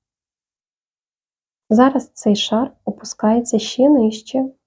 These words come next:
проходячи вздовж вашого тіла, він м'яко та плавно виходить із ваших стоп. І зараз ми опускаємось ще нижче, через всі слої землі.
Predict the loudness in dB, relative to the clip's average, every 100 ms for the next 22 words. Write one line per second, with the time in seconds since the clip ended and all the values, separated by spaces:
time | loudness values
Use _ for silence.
0 | _ _ _ _ _ _ _ _ _ 0
1 | 0 2 2 2 0 -2 -2 0 0 -2
2 | -4 2 2 2 -2 -2 -2 0 0 0
3 | -2 _ _ _ _ _ _ _ _ 2
4 | 4 6 4 2 -2 -6 -8 -8 -12 _
5 | _ -6 -4 0 0 2 0 -2 -2 -2
6 | 0 0 2 2 -2 _ _ _ _ _
7 | -2 2 0 0 -4 -10 -4 0 0 -2
8 | _ _ _ _ _ _ _ _ _ _
9 | _ 2 4 2 0 0 0 0 -4 -2
10 | 0 0 0 -4 0 4 6 4 2 -6
11 | -6 -6 -8 _ _ _ _ _ _ _
12 | _ _ _ _ 0 2 2 0 -8 -8
13 | 0 2 2 -2 2 4 4 2 2 0
14 | 2 2 0